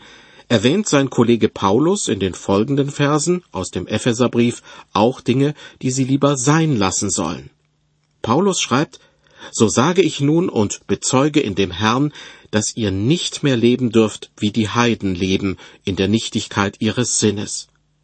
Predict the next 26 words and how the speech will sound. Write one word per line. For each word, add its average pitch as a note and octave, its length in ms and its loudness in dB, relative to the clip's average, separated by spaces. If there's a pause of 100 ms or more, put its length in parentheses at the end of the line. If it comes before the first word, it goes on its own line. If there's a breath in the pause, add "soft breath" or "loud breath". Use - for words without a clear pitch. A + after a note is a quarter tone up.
(360 loud breath)
Legt C3 280 2
von C3+ 200 2
euch - 280 -2
ab - 240 -2
den G#2 280 0
alten G#2+ 400 0
Menschen A2 440 0 (200 loud breath)
mit - 160 -6
seinem G2+ 240 0
früheren G#2+ 580 2
Wandel, G#2+ 460 0 (380 soft breath)
der G2+ 100 2
sich G#2 260 -4
durch G2+ 280 0
trügerische A#2 680 2
Begierden A#2 680 0
zugrunde A#2+ 600 0
richtet. - 500 -8 (720 loud breath)
Erneuert G#2 640 0
euch C3 280 0
aber A2+ 340 2 (300 loud breath)
in G2+ 160 2
eurem G2+ 420 0
Geist A2 480 -2
und F#2+ 180 -2
Sinn E3 380 2